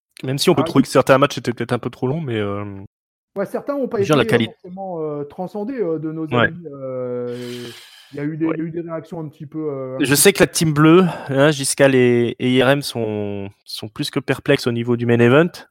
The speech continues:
Speaker 1: parce que eux, ils accrochent pas trop à ces main events épiques, euh, qui durent trop longtemps, où il y a, euh, enchaînement de near fall.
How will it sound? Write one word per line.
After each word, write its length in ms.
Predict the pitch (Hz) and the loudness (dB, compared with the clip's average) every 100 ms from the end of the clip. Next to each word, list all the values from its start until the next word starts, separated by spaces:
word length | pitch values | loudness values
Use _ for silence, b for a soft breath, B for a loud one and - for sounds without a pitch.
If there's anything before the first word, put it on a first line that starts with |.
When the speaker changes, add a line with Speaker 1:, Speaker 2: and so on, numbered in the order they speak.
| _ _ _ _ | _ _ _ _
Speaker 1:
parce 160 | - - | -16 -10
que 100 | - - | -4 2
eux, 100 | 139 | 4
ils 320 | 131 123 117 | 4 2 2
accrochent 320 | 117 123 - | 2 0 2
pas 80 | 156 | 0
trop 260 | - 156 | 4 4
à 60 | 135 | 4
ces 160 | - 120 | 2 -4
main 160 | 120 | -2
events 240 | 120 127 120 | 0 -2 -2
épiques, 360 | 117 - 143 - | -6 -4 -8 -2
euh, 240 | 110 107 110 B B B B | 0 -2 -6 B B B B
qui 120 | - | -8
durent 180 | 120 117 | -4 -4
trop 140 | - | -2
longtemps, 500 | 123 120 - 131 131 | -2 -2 2 4 4
où 100 | 123 | 2
il 60 | 107 | 0
y 60 | 104 | -2
a, 240 | 98 95 | -2 -2
euh, 280 | 95 98 98 - - - _ _ _ _ _ _ _ | -4 -6 -10 -12 -20 -20 _ _ _ _ _ _ _
enchaînement 580 | 135 127 - 131 127 131 | -2 0 2 4 6 4
de 100 | 123 | 4
near 220 | 117 113 | 2 -2
fall. 320 | - 147 165 | 2 4 4